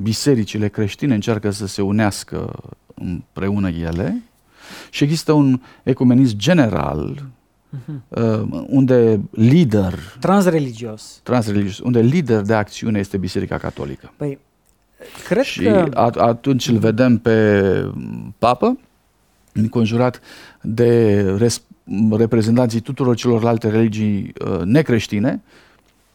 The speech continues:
Speaker 1: rugându-se cu ei, uh, stând de vorbă cu ei, negociind împreună cu ei. Două, deci, încă o dată, două tipuri de ecumenism.
Speaker 2: Ziceai de ecumenismul acesta de tip creștin, el își are sorgintea în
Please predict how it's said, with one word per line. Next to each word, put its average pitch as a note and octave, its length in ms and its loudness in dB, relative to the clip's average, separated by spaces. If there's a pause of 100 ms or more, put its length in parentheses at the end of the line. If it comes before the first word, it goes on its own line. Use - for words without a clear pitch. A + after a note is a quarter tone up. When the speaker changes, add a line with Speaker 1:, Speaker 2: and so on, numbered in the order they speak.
(540)
Speaker 1:
rugându-se C#3+ 520 2
cu C#3 140 -4
ei, C3 460 2
uh, G#2+ 260 0
stând C#3+ 260 2
de D3+ 60 4
vorbă C3 320 2
cu B2+ 140 -4
ei, B2 160 4
negociind A2+ 520 2
împreună B2+ 380 2
cu A#2+ 100 -4
ei. A2+ 300 0 (360)
Două, D3+ 380 2
deci, C#3 220 2
încă C#3+ 160 2
o B2+ 40 4
dată, C3 200 2
două A2+ 240 2
tipuri G2+ 340 -6
de F2 320 -6 (760)
ecumenism. C#3 480 -14
Speaker 2:
Ziceai F3 440 0
de D#3 560 0
ecumenismul D3+ 580 -6
acesta D3 460 -6
de C3+ 120 -8
tip C#3+ 220 -10
creștin, C3+ 720 -6
el E3+ 140 -4
își E3+ 200 -12
are F3 400 -2
sorgintea D#3+ 640 -8
în D#3+ 80 -8